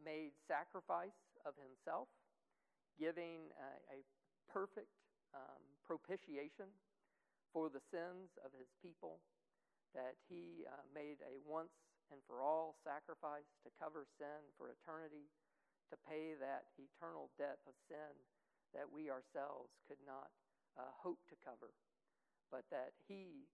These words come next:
covered it, uh, but paid for that sin with his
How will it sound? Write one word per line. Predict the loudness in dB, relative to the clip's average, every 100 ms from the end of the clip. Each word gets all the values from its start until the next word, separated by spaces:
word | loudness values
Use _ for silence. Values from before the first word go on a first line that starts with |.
| -4
covered | -2 -2 -6
it, | -12 -16 _ _ -12
uh, | -10 -10 -14 _ _ _ -14
but | -14 _ _ _ -20 -4
paid | 4 4 2
for | -4
that | -2 -4 -6
sin | -10 -10
with | -10
his | -12